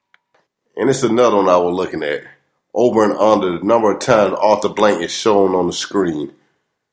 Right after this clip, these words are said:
Three point five, so I think Arthur Blank gonna be shown at least five times on the screen.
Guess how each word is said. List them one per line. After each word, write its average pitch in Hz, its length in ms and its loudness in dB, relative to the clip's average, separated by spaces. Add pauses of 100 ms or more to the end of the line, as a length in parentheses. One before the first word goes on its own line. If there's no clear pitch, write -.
(280)
Three 107 220 -2
point 101 300 2
five, 82 420 2
so 76 300 -8 (760)
I 311 120 2
think 117 260 2
Arthur 104 220 2
Blank 98 280 0
gonna 90 120 -2
be 92 180 -4
shown 90 500 0
at 98 80 0
least 113 280 -2
five 98 300 2
times 104 300 2
on 85 140 -4
the 80 40 -10
screen. 76 540 -8